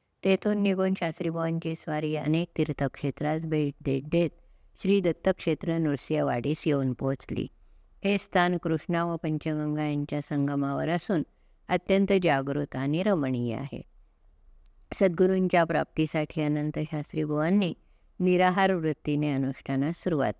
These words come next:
केली. सातव्या दिवशी साक्षात हनुमंताची स्वारी यतिरूपाने शास्त्रीबुवांच्या स्वप्नात आली आणि त्या दिव्य यतीने अर्थात संन्याशाने बुवांना सांगितले, "तुझे सद्गुरू ब्रह्मचैतन्य गोंदवलेकर महाराजच आहेत.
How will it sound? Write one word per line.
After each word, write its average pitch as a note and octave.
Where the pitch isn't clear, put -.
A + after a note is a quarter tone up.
केली. A2
सातव्या G3
दिवशी F#3
साक्षात F#3
हनुमंताची D#3+
स्वारी D3+
यतिरूपाने D#3
शास्त्रीबुवांच्या D3
स्वप्नात C3
आली C3
आणि E3
त्या D#3
दिव्य D#3
यतीने D#3
अर्थात F3+
संन्याशाने D3+
बुवांना D3
सांगितले, D3
"तुझे E3+
सद्गुरू D#3+
ब्रह्मचैतन्य D#3+
गोंदवलेकर C#3+
महाराजच C#3+
आहेत. D3